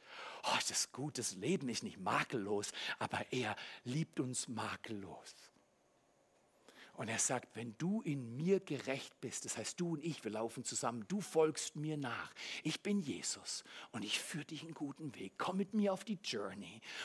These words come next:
und wir reisen zusammen und du wirst der, die, die du sein kannst. Diese Reise ist super. Das nennt die Bibel Nachfolge, Jüngerschaft.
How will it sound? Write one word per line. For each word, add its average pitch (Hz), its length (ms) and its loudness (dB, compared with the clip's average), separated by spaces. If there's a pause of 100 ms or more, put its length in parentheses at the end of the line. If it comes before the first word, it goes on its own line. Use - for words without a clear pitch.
und - 180 0
wir - 80 2 (120)
reisen 165 480 2
zusammen - 580 -2 (260)
und - 240 -2
du 139 40 0 (180)
wirst - 560 0 (680)
der, 117 400 0 (360)
die, 95 420 -6
die 110 100 -10
du 104 120 -10
sein - 480 -4
kannst. - 720 -6 (500)
Diese - 360 4
Reise - 260 2
ist - 180 -2
super. - 320 -10 (300)
Das - 140 0
nennt 139 120 0
die 120 80 -2
Bibel 117 240 -2
Nachfolge, 104 720 -2
Jüngerschaft. - 800 -8